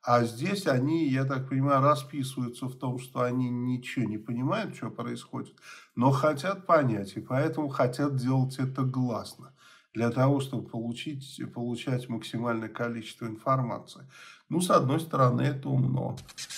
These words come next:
Англичане выяснили причину нападения касаток на корабли. То есть, э, мы знаем, что с девятнадцатого года начиная, ну, с двадцатого, условно, касатки нападают на корабли, таранят их, переворачивают лодки,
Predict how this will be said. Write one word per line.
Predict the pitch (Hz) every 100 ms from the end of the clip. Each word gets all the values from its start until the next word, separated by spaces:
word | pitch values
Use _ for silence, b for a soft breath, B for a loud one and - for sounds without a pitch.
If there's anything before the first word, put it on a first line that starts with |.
| B - 180
Англичане | 185 185 208 202 - 160 160 139 135 131
выяснили | 135 156 127 - 131 131
причину | 127 135 139 - 143 131 127
нападения | 127 135 135 131 131 123 127
касаток | 131 - 135 131 139 131 131 131 -
на | 131
корабли. | 131 127 131 131 156 196 190
То | 156 131
есть, | 131 - 139
э, |
мы | 135 131 127 131 143 151
знаем, | 117 131 131 123
что | - 127
с | 117
девятнадцатого | 113 139 139 139 127 - - 131 131
года | 131 131 120 123
начиная, | 120 - 139 175 185 143 123 B B -
ну, | 196
с | 147
двадцатого, | 135 165 135 127 107 - -
условно, | 127 - 147 127 120
касатки | 131 131 - 143 135 -
нападают | 120 120 123 127 127 120 113 113
на | 127
корабли, | 135 135 175 190 175
таранят | 131 135 135 185 151 131 131
их, | 117
переворачивают | - 127 135 143 127 120 - 123 123 123
лодки, | 190 185 - - -